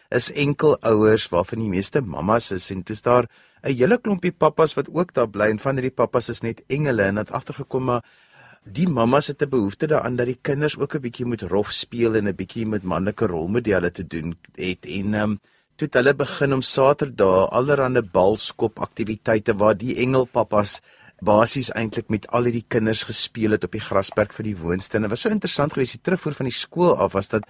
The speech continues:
baie van hierdie kinders, eh, veral die seentjies, het minder aggressiewe gedrag by die skool getoon,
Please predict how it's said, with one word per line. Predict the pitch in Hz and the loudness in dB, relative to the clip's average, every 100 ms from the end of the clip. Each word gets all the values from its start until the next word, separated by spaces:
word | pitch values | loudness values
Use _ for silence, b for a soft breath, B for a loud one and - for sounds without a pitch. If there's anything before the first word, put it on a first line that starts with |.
| b b - | b b -2
baie | 107 147 | 2 2
van | 170 160 | 0 -2
hierdie | 123 131 - | -2 -4 0
kinders, | 143 120 117 - - | 2 4 2 0 2
eh, | 113 104 | 2 2
veral | 76 98 | 0 0
die | 170 | 0
seentjies, | - - 139 - 104 | -2 -4 -4 -4 -6
het | 107 - | -4 -4
minder | 90 95 123 139 | -2 2 4 2
aggressiewe | - 110 123 - 135 127 | 2 -6 -6 -6 -2 -2
gedrag | 127 107 - 82 - | -2 -2 0 0 -2
by | 160 | -6
die | 160 | -6
skool | - 147 147 | -2 2 2
getoon, | 139 - 135 | 0 -2 2